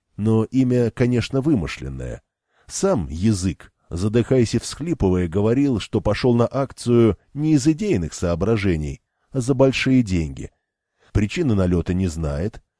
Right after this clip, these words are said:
Ему сказали, что надо кое-кого пощупать на предмет золотишка и камушков. В подобных делах он участвовал и раньше, когда грабили особняки и дачи московских и питерских богатеев.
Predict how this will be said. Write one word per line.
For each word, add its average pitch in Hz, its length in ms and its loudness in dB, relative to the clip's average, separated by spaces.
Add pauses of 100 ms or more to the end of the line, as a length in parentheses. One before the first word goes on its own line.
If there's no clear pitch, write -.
(200)
Ему 107 280 0
сказали, 113 500 0
что 95 580 0 (180)
надо 104 480 -2
кое-кого 107 540 2
пощупать 107 680 -2
на 92 100 0
предмет 101 400 0
золотишка 107 640 -2
и 123 180 -2
камушков. - 680 -4 (540)
В - 100 -20
подобных 107 480 2
делах 95 440 0
он 110 140 4
участвовал 123 640 2
и 156 40 0
раньше, 151 500 -4 (280)
когда 139 320 0
грабили 120 420 6
особняки 123 680 2
и 110 40 4
дачи 113 300 0
московских 117 800 -4
и 131 80 0
питерских 123 560 -2
богатеев. 110 800 -2